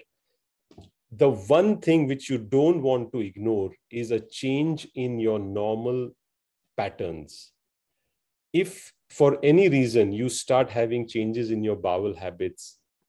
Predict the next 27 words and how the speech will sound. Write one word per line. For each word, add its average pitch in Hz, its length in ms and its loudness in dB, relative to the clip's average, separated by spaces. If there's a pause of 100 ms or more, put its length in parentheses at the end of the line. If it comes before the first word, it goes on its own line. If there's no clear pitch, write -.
(200)
which 135 540 -2
for 131 180 6
years 139 500 6
have 127 200 4
remained 110 380 4
the 98 60 0
same, 92 420 -4
and 95 180 -6
then 113 300 2 (380)
for 120 180 4
around 131 380 0
a 127 40 -4
few 135 220 -6
weeks, 135 360 -8
things 123 260 0
have 120 140 4
started 113 380 -4
getting 113 280 -2
different, 98 560 -6 (560)
you've 104 160 -2
noticed 117 340 -2
a 123 40 -2
little 117 260 -8
blood 101 420 0 (120)
in 101 180 -4
the 98 80 -10
stool, 98 480 -6